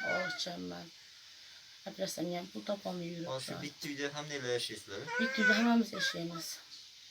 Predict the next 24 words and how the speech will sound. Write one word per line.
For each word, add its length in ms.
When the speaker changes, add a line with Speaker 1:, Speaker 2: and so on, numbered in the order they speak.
Speaker 2:
Albatta, 460
bir 220
ayollarni 720
ko'rsatishlik 600
o'zi 160
shart 300
emas 280
edi, 180
lekin 420
bir 180
majbur 600
dalil 460
uchun 360
bir 220
ko'rsatib 580
video 240
qilyapmiz. 520
Alloh 300
taolo 240
hammamiz 380
yaxshilik 400
ustida 280
birlashtirsin 680
avvalambor. 760